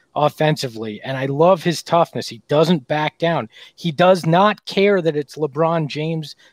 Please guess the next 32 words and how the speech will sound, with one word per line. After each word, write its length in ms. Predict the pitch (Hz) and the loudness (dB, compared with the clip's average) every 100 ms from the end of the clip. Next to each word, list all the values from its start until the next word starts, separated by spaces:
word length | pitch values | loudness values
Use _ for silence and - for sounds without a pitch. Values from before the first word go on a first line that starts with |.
| _ | _
who 120 | 170 | -6
he's 140 | 165 131 | -6 -4
guarding 480 | 156 160 190 160 135 | 0 2 2 0 -2
at 140 | - | -4
times, 340 | 143 127 123 | -4 -4 -4
or 80 | 135 | -8
when 160 | 127 143 | -6 -4
he 60 | |
was 160 | 160 147 | -4 0
on 180 | 160 165 | 0 0
Anthony 480 | 156 170 175 165 143 | 0 -2 0 -2 0
Davis. 480 | 143 180 139 95 - - _ | 0 0 -2 -8 -14 -20 _
He's 240 | - 165 139 | -6 -4 -2
going 360 | - 165 208 185 | 0 2 2 0
to 80 | |
play 340 | 147 - 175 180 | -4 0 2 2
them 200 | 175 147 | 0 -2
just 220 | 160 151 | -4 -4
like 220 | 135 117 - - | -6 -6 -12 -6
any 300 | 185 202 190 | 0 2 2
other 200 | 180 180 | 2 0
guy 300 | 156 160 156 | 0 2 0
he 160 | - 147 | -4 -12
plays, 480 | - 160 147 104 - - _ | -8 -6 -4 -8 -14 -20 _
and 120 | 135 | -2
I 140 | 160 240 | 2 2
loved 400 | 190 175 196 160 | 4 4 4 2
that 300 | 151 151 - | -4 -4 -2
hard 300 | 170 165 143 | 2 2 0
foul 460 | 156 139 139 139 - _ _ - | -2 0 0 -2 -10 _ _ -4
on 220 | 156 151 | -2 -2
LeBron. 560 | 127 143 131 117 107 | -2 -2 -2 -4 -10